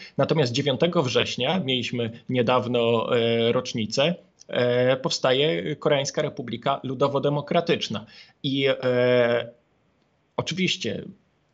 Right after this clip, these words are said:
do w-, konfliktu dochodzi w wyniku, i tu nie mamy co do tego najmniejszych wątpliwości po odtajnieniu, em, sowieckich, e,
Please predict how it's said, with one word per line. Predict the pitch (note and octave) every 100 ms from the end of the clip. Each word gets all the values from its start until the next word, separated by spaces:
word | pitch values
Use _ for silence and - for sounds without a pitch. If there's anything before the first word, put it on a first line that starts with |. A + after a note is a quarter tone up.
| _ _
do | D3 C#3
w-, | C#3+ C#3+
konfliktu | - C3 - G3 A3
dochodzi | F#3+ C#3 E3 D3+ C#3+
w | B2
wyniku, | C#3 C3+ C3+ C3+ C3 B2
i | C#3
tu | D#3
nie | D#3
mamy | C#3+ C#3+
co | C3+ C3
do | B2+
tego | B2+ B2 B2+
najmniejszych | B2+ C3 D3 C#3 C3 A2+
wątpliwości | A#2+ A#2 B2 A#2 A#2 - C3+
po | - C3
odtajnieniu, | B2 - A#2+ A#2 B2 A#2 A#2 A#2 A2+
em, | A#2+ A2+ A2+ A#2 A2+ A2+ A2+ A2 A2 A2 G#2+
sowieckich, | - B2+ B2 A#2+ - A2+
e, | A2